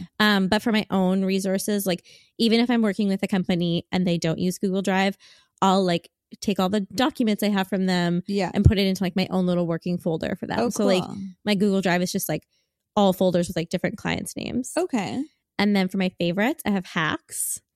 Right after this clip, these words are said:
Speaker 2: Okay.
Speaker 1: which is, like, all my, like, copywriting
Speaker 2: Tools.
Speaker 1: stuff.
Speaker 2: Yeah.
Speaker 1: And then I've got, like, the basics up top.
Speaker 2: So do you keep any folders on your computer?
Speaker 1: Not really.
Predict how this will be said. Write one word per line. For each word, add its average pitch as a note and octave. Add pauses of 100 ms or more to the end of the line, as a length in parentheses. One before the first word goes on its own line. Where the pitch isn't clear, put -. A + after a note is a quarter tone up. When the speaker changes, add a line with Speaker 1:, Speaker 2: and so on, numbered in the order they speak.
(100)
Speaker 2:
Okay. F#3
Speaker 1:
which G#3+
is, F3+
like, F#3+
all F#3
my, F3
like, E3
copywriting E3+
Speaker 2:
Tools. -
Speaker 1:
stuff. F#3 (100)
Speaker 2:
Yeah. F#3+ (240)
Speaker 1:
And G#3+
then A3
I've A3+
got, G#3
like, G3
the F#3+
basics -
up F3+
top. F#3 (340)
Speaker 2:
So A#3+
do A3
you A3+
keep -
any F#3+
folders F#3
on E3
your D#3
computer? F#3 (1400)
Speaker 1:
Not A#3
really. E3+